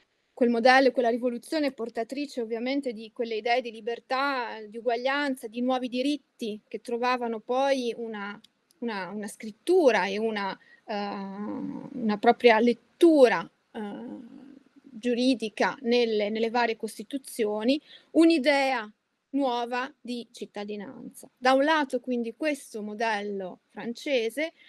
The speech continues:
dall'altro un modello che è un modello inglese,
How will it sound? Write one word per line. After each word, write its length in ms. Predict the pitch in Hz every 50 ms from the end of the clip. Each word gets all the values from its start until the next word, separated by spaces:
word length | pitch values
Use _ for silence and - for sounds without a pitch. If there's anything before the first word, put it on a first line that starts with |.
| - - - _
dall'altro 520 | - 339 359 349 320 285 277 277 - 339
un 60 | 339 320
modello 840 | 294 302 269 277 247 240 240 240 240 254 262 269 302 339 311 - _ _ _ _
che 120 | - 285
è 340 | 254 247 254 262 285 277 - _ _ _ _ _
un 120 | - 254
modello 400 | 240 240 233 233 254 247 254 247
inglese, 800 | 240 247 262 269 254 247 220 185 185 185 190 208 247 262 320 349